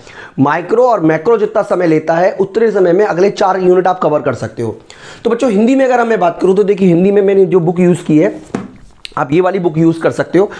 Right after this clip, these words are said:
ये अनुपम अग्रवाल, अ, doctor अनुपम अग्रवाल की book है और साहित्य भवन पब्लिकेशन से है।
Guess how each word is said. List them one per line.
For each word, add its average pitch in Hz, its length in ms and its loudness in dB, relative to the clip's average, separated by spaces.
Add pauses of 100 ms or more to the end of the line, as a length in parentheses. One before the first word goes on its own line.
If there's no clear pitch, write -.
(240)
ये 156 140 2
अनुपम 180 380 -2
अग्रवाल, 165 520 -2
अ, 139 840 2
doctor 139 280 -4
अनुपम 156 380 0
अग्रवाल 143 320 0
की 156 100 -2
book 143 200 -2
है 180 60 0
और 220 140 0
साहित्य 175 600 -4
भवन 156 300 -2
पब्लिकेशन 160 540 0
से 156 160 0
है। 117 120 -4